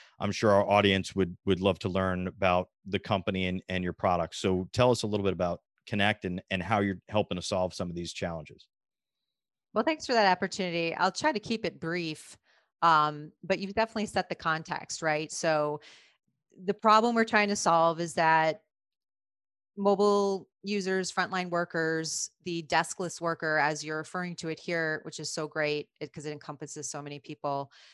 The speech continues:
Speaker 2: um, they want a way to report when they have an issue, uh, and they want the I T team to be able to get the data to be able to do that. And so what we do is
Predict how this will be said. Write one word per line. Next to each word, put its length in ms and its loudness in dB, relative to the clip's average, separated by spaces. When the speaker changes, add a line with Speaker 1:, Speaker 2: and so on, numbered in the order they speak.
Speaker 2:
um, 480 4
they 540 2
want 320 4
a 60 -2
way 240 2
to 160 -6
report 380 -2
when 100 -4
they 80 0
have 120 0
an 100 -2
issue, 520 -4
uh, 300 4
and 220 -2
they 120 4
want 460 6
the 140 2
I 100 4
T 200 -2
team 220 -4
to 80 -4
be 100 0
able 160 -2
to 80 -4
get 180 -4
the 80 -6
data 360 -4
to 120 -12
be 100 -8
able 180 -10
to 120 -12
do 180 -14
that. 180 -12
And 120 -12
so 180 -4
what 180 -2
we 180 -4
do 280 -2
is 360 -4